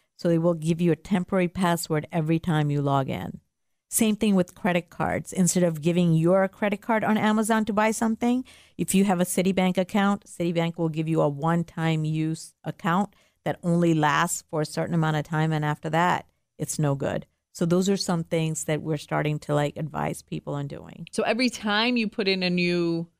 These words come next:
Speaker 2: password?
Speaker 1: Yes, it's a temporary password that you get, and after, like, you log out of Amazon, like, it, it's no lo-, it, it, it's, it's no, no good anymore. So you have to put in a new password. So if ev-,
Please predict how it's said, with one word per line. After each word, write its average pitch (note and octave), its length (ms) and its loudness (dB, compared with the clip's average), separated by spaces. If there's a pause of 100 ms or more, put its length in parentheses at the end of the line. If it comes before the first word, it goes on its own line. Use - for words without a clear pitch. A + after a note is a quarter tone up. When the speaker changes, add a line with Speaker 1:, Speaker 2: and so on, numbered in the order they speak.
(120)
Speaker 2:
password? G3 640 -4
Speaker 1:
Yes, F#3+ 360 2
it's F3 100 2
a F#3 60 2
temporary F#3+ 540 0
password E3 540 -2
that D#3 140 -2
you D#3 160 -2
get, E3+ 360 0 (300)
and E3+ 240 0
after, F3+ 340 -2
like, E3 260 0
you E3 120 4
log D#3 240 2
out E3 140 2
of D#3 100 -2
Amazon, D#3+ 680 0
like, D3+ 240 -2 (200)
it, E3 220 -6
it's - 260 -4
no D#3+ 200 4
lo-, D3+ 180 4
it, E3 180 -4
it, E3+ 240 -2
it's, - 300 -6
it's - 220 -6
no, D3+ 260 0
no D#3+ 340 2
good D3 220 -2
anymore. E3 580 -8
So D#3 420 0
you E3+ 180 0
have E3 160 0
to D3+ 80 -10
put - 200 -8
in D3 120 0
a D3 80 0
new D#3 240 0
password. - 400 -6
So - 80 -2
if D3+ 100 -4
ev-, E3 160 0